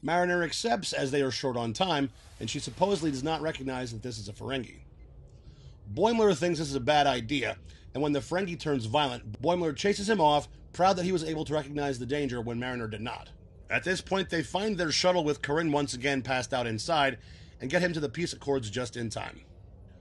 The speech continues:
Rutherford explains to Tendi that he had to return to his job in engineering and apologizes for not being able to watch the pulsar with her. She says it's no big deal and that she can watch it on her pad in the Jeffries tube with him. She probably should have offered to do this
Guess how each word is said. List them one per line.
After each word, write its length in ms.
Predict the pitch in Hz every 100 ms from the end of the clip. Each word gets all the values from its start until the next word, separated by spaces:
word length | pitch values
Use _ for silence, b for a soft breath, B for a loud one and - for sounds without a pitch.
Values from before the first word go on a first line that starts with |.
| -
Rutherford 420 | - 214 233 226 220
explains 440 | 156 180 185 175
to 60 | 147
Tendi 420 | 117 170 156 143
that 140 | 139
he 100 | 143
had 240 | 147 196 170
to 60 |
return 380 | 170 160 202 214
to 80 | 196
his 120 | 170
job 260 | 117 170 160
in 60 | 156
engineering 560 | 151 131 151 139 131 - B B
and 100 | 113
apologizes 720 | 117 151 165 156 151 151 143
for 60 | 127
not 240 | 135 143
being 140 | 139 131
able 180 | 123 131
to 100 | 113
watch 260 | 113 117
the 60 | 123
pulsar 440 | 113 123 113 110
with 120 | 98 101
her. 200 | 90 - - - - B B B B B
She 160 | - 214
says 180 | 220 226
it's 160 | 190
no 180 | 160 214
big 300 | 160 202 165
deal 300 | 139 226 220
and 100 | 180
that 120 | 180
she 120 | - 196
can 160 | 202
watch 240 | 185 190 196
it 80 |
on 140 | - 165
her 100 | 170
pad 340 | - 180 190
in 80 | 180
the 60 | 147
Jeffries 400 | 180 208 185 -
tube 260 | 156 143
with 200 | 170 254
him. 240 | 143 - - B B B B
She 120 | -
probably 280 | 135 190 208
should 120 | 202
have 140 | 196 165
offered 220 | 165 151
to 60 | 156
do 160 | 139
this 320 | 131 131 -